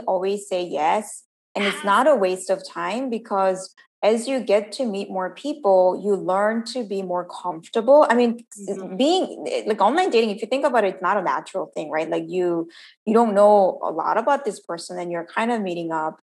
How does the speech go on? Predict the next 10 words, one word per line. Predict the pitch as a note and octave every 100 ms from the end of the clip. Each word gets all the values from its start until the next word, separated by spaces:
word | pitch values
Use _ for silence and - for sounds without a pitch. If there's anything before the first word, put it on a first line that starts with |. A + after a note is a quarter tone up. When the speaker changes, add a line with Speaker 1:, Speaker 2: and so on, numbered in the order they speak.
| _ _ _ -
Speaker 1:
to | G3
see, | - G#3+ G3 F#3
um, | F3+ E3+ E3
if, | F3+ F3 -
if | F3+ F3 - _ _
they're, | F3 F3+ F3
if | - F3 F#3 F3
you | F#3+
guys | F#3 F3 -
click. | - C4+ B3 F#3+ -